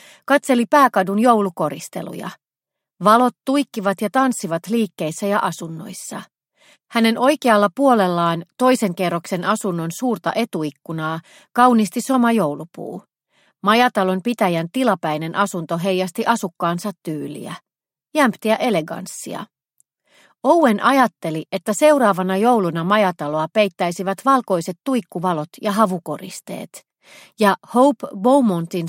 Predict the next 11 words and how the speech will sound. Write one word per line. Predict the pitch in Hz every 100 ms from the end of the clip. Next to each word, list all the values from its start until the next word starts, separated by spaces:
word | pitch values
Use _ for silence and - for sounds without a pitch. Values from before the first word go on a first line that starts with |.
| -
soma | 254 226 -
pikkupuu | 208 175 - 170 226 190 151
säihkyisi | - 233 226 214 190 196
sen | 220 208
kolmannessa | 262 226 175 165 175 226
kerroksessa, | 175 160 - - 202 190 - 190 - _ - _ _
majatalon | 202 226 233 208 196 185
pitäjän | 202 208 202 202
vakinaisen | 254 254 180 156 160 196 185
asunnon | 214 220 208 196
ikkunassa. | 147 _ - - 180 - -